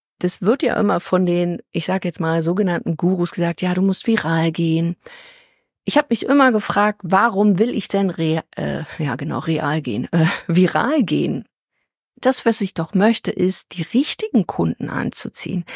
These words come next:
Ich möchte gar nicht irgendwelche Massenabfertigung machen. Ich möchte die richtigen Kunden anziehen, die eben auch bereit sind, mal mich länger zu konsumieren, die sich die Zeit nehmen, vielleicht mal einen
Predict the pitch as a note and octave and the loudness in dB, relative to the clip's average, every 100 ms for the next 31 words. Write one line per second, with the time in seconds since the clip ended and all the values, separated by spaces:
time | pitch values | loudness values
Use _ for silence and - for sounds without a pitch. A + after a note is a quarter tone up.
0 | - - - A3+ C#4+ - B3 - G3+ F#3+ | -14 -14 -2 2 2 2 0 2 2 2
1 | - F#3+ F#3+ F3+ F3 D#3+ D#3+ E3 F3+ G3 | 2 2 2 0 -2 -2 0 0 0 -2
2 | - - - E3 E3+ E3+ E3+ E3+ E3+ F3 | -2 -6 -6 -6 -4 -6 -4 -2 -4 -6
3 | - G3+ G#3 - E3+ A3 B3 - G3+ F3 | -2 0 0 -2 0 2 2 0 -2 -2
4 | - F3 F3 E3+ E3+ - F#3 G3 A3 - | 0 0 0 0 -2 -2 -2 0 -2 -4
5 | - - - - - A3+ A3 - F#3+ F#3+ | -14 -16 -20 -6 2 4 4 2 0 2
6 | F3 - - F#3+ F#3+ - F#3 F#3 F#3+ G#3 | 0 0 2 2 0 -2 -2 0 2 0
7 | - F3+ F3 E3 - E3+ F3 E3+ G3 - | -2 -2 -2 -2 0 0 2 2 2 0
8 | - D3+ D#3+ D#3+ F#3 A3+ G#3+ - E3+ - | -6 0 4 4 4 4 2 -4 -6 -2
9 | E3+ D#3 D#3+ D#3 D3+ E3+ G3 A3 - E3+ | -2 -2 -2 -2 -2 -2 0 0 -2 -6
10 | - E3 D3+ D3+ D#3+ D#3 D#3 D3 - E3 | -4 -4 -4 -4 -2 -2 -2 -6 -4 -4
11 | D#3+ - D#3+ - D#3+ D#3 | -4 -4 -6 -4 -4 -2